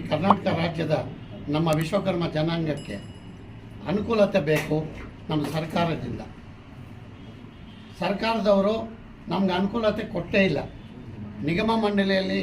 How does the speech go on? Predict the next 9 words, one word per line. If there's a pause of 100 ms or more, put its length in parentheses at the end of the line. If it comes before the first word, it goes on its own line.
(100)
ಏನು
ಮಾಡ್ತಾ
ಇದ್ದಾರೆ, (680)
ಹತ್ತು
ಲಕ್ಷ,
ಹತ್ತು (100)
ಕೋಟಿ
ಕೊಡ್ತಾ
ಇದ್ದಾರೆ,